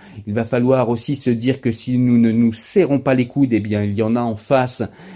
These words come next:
qui veulent modifier durablement notre société et qui ont les coudes bien serrés vers un même objectif, et il va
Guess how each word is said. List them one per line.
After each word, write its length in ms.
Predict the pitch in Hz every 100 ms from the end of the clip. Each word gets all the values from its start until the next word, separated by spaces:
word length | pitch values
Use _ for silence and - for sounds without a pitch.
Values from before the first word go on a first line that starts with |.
| -
qui 120 | -
veulent 220 | 101 104 107
modifier 640 | 123 147 151 156 - 165
durablement 720 | 127 147 160 143 135 135 135
notre 200 | 131 113
société 520 | - 127 131 123 135 120
et 80 |
qui 180 | 110 113
ont 140 | 104 104
les 120 | 101
coudes 260 | - 104
bien 320 | 98 104 151 143
serrés 420 | - 127 131 127
vers 220 | 107 95
un 60 | 101
même 220 | 143 151
objectif, 640 | 120 113 110 - 143 131 95 - 214 160 -
et 100 | 120
il 140 | 113
va 420 | 101 120 135 -